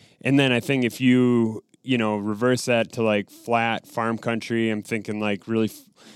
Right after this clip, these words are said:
areas where it's lots of fields, maybe a couple fence rows, you're gonna look at spots where maybe there's a pond and just a real subtle change in habitat, like a fence row.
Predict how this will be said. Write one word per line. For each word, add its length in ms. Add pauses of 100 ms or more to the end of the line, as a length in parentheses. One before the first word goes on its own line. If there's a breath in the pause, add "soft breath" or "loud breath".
(220 loud breath)
areas 360
where 220
it's 280
lots 300
of 60
fields, 500
maybe 220
a 40
couple 240
fence 360
rows, 400 (500 soft breath)
you're 120
gonna 200
look 200
at 80 (180)
spots 500
where 80
maybe 280
there's 180
a 60
pond 580
and 260
just 220
a 100
real 360
subtle 320
change 340
in 100
habitat, 640
like 160
a 40
fence 420
row. 500